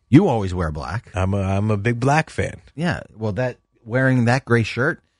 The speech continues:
Speaker 1: is a
Speaker 2: There
Speaker 1: big,
Speaker 2: were
Speaker 1: is a main, is a big setup to show off your man boobs.
Speaker 2: I know. There's, there
Speaker 1: And
Speaker 2: were
Speaker 1: that
Speaker 2: no
Speaker 1: takes a lot,
Speaker 2: man
Speaker 1: it takes a lot of
Speaker 2: It
Speaker 1: confidence to wear
Speaker 2: does.
Speaker 1: that shirt.
Speaker 2: And there were no man boobs in that photo.
Speaker 1: No.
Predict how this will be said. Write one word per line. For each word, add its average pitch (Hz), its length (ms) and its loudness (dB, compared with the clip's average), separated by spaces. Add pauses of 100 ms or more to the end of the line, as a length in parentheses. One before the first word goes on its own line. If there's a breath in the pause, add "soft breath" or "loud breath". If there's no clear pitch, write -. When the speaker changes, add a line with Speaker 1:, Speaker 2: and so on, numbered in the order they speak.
(200)
Speaker 1:
is 92 680 -4
a 85 340 -14
Speaker 2:
There 117 120 0
Speaker 1:
big, 131 80 6
Speaker 2:
were 123 80 2
Speaker 1:
is 127 200 2
a 131 40 8
main, 156 240 6
is 120 140 0
a 123 40 6
big 156 260 2
setup 190 340 2
to 123 100 -4
show 147 160 2
off 143 200 4
your 120 80 2
man 143 260 4
boobs. 71 400 -4
Speaker 2:
I 107 180 2
know. 135 200 2
There's, 104 320 0
there 101 160 2
Speaker 1:
And 113 80 8
Speaker 2:
were 151 60 8
Speaker 1:
that 120 60 4
Speaker 2:
no 131 100 6
Speaker 1:
takes 147 120 8
a 151 40 6
lot, 143 240 6
Speaker 2:
man 160 60 0
Speaker 1:
it 151 60 -4
takes 170 160 4
a 143 60 6
lot 143 240 6
of 180 60 4
Speaker 2:
It - 40 2
Speaker 1:
confidence 139 460 4
to 139 60 6
wear 147 120 10
Speaker 2:
does. 113 140 6
Speaker 1:
that 98 80 2
shirt. 110 160 4
Speaker 2:
And 113 100 4
there 117 80 6
were 120 120 6
no 123 260 6
man 151 300 4
boobs 113 260 2
in 113 80 2
that 110 180 2
photo. 98 440 2
Speaker 1:
No. 233 320 -6